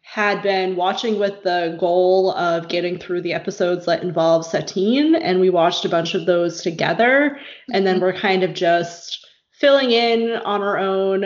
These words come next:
Speaker 1: I will admit that I skipped a bunch of episodes in between, including the end of season three, which were the episodes I had seen before, which are the Mortis arc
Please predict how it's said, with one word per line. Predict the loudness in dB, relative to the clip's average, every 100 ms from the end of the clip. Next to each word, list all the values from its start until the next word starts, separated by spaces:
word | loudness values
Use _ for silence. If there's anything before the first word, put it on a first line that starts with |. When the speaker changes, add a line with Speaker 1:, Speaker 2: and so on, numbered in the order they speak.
| -4
Speaker 1:
I | -2 2 2 4 4
will | 4
admit | 2 0 -4 -2
that | -2
I | -2
skipped | -6 -4 -2 -2 -6 -10 -8
a | -6
bunch | -6 -4
of | -4
episodes | -4 -2 -2 -2 -4
in | -4 -2
between, | -2 -2 -2 0 -2 -2 -6 -10 -20 -4
including | 2 2 4 6 8 8 6 6 4 2
the | 0
end | 2 4
of | 4 2 -2 -10
season | -6 -4 -2 -2
three, | 2 2 4 4 4 2
which | 2 -2 -2
were | -2
the | 0
episodes | -2 -4 -2 2 2 2
I | 0
had | 0 -4 -6
seen | -4 0 2
before, | 2 2 4 6 6 6 4 0 -6 -20 -20 0
which | 2 2 -2 0
are | 2 4 4 4 0
the | -2
Mortis | 0 4 4 4 0 -8 -6
arc | 0 2 4 2 -4